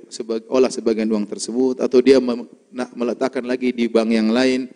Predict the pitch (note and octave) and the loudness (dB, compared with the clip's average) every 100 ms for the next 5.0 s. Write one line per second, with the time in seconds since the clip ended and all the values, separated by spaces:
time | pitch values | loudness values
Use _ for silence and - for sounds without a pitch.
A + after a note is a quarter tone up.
0 | _ _ _ _ A#2+ - A2+ B2 A2+ A2 | _ _ _ _ -8 -6 -6 -4 -2 0
1 | B2 D#3+ C#3 A#2 A2 B2 A#2 A2 G#2+ E3 | 4 6 6 4 -4 -6 -6 -6 2 2
2 | - C#3 C#3 A#2 A2+ A2 _ _ _ _ | 4 2 2 0 -4 -4 _ _ _ _
3 | _ - B2 B2 G3 - D3+ D3+ - - | _ 2 4 6 6 4 -2 -6 -10 -8
4 | A2+ C3+ D#3+ C3+ C3+ C3+ A#2 A2 C#3 G3+ | -2 0 2 4 6 6 4 2 2 2